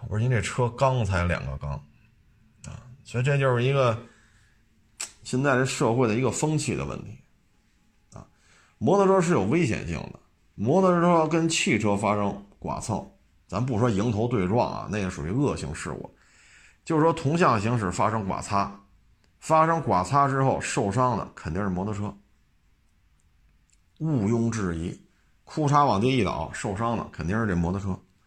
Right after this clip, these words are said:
汽车驾驶员说这，这么剐擦一下，汽车驾驶员就不行了，哎呦，这个那，那，这，哎呀，那可能是吓着了吧，啊，自己把自己吓着了，那是。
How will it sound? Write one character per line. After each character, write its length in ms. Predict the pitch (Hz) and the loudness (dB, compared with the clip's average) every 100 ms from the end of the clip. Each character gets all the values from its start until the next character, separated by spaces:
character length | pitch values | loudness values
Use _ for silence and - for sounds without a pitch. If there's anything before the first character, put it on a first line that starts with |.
| _ _ _ _ _ _ _ _ _ _ _ _ _ _ | _ _ _ _ _ _ _ _ _ _ _ _ _ _
汽 300 | - - 180 | -6 2 4
车 160 | 147 147 | 4 4
驾 240 | 147 120 | 4 2
驶 80 | 107 | 2
员 240 | 107 123 | 0 0
说 100 | 127 | 0
这， 180 | 127 - | -4 -6
这 140 | - 175 | -4 0
么 100 | 117 | 0
剐 200 | 113 87 | 0 0
擦 220 | - 127 | 0 0
一 20 | |
下， 80 | 117 | 2
汽 240 | 113 - | 2 2
车 100 | 131 | 4
驾 200 | 123 117 | 4 4
驶 80 | 98 | 2
员 80 | 98 | 2
就 100 | 120 | 2
不 100 | 110 | 0
行 160 | 95 92 | 0 0
了， 160 | 107 | 0
哎 100 | 107 | 2
呦， 420 | 127 131 127 131 123 | 2 2 2 2 2
这 120 | 135 | 0
个 140 | 110 | 0
那， 220 | 123 113 113 | 2 2 2
那， 260 | 120 107 123 - | 2 2 0 -2
这， 160 | - 98 85 - _ - - _ - - - _ _ _ | -4 -4 -4 -12 _ -20 -20 _ -18 -18 -20 _ _ _
哎 100 | - | -2
呀， 140 | 90 71 95 | -2 -2 0
那 80 | 113 | 2
可 140 | 101 | 2
能 100 | 113 | 2
是 80 | 123 | 2
吓 300 | 170 120 90 | 4 4 4
着 80 | 85 | 2
了 100 | 85 | 2
吧， 260 | 82 - - _ _ - | 0 -4 -14 _ _ -10
啊， 200 | 80 76 | -6 -6
自 120 | 101 | -2
己 80 | 117 | 0
把 140 | 120 92 | 2 2
自 140 | 117 | 0
己 60 | 85 | 0
吓 280 | 127 110 | 2 2
着 100 | 78 | 0
了， 100 | 50 53 | -4 -6
那 80 | |
是。 160 | 50 | -6